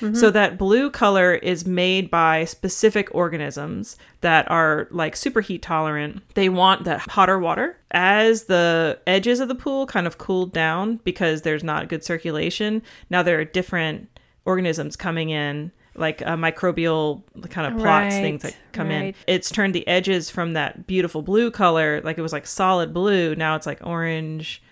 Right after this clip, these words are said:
Speaker 2: yellow, green. And then in the center is the blue. They're just dying off in the center. Very sad.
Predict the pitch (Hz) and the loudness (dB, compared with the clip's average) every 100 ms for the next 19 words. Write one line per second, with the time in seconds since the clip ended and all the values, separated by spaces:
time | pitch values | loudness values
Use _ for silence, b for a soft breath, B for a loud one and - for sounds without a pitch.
0 | b 165 165 160 160 151 151 143 160 156 | b -2 2 2 2 2 -2 -4 -4 -4
1 | 135 120 160 175 _ _ 170 165 160 170 | -6 -8 -8 -12 _ _ -4 -2 -2 -2
2 | 160 151 165 151 135 147 165 - 147 147 | -2 -4 -4 -4 -4 -6 -10 -8 -4 -4
3 | - 185 - _ - 151 143 151 - 160 | -4 -10 -14 _ -14 -12 -10 -12 -12 -12
4 | 143 135 135 127 - - - _ - - | -10 -10 -12 -12 -14 -14 -20 _ -12 -10
5 | - 190 202 202 233 - - 175 | -12 -12 -12 -10 -10 -10 -14 -16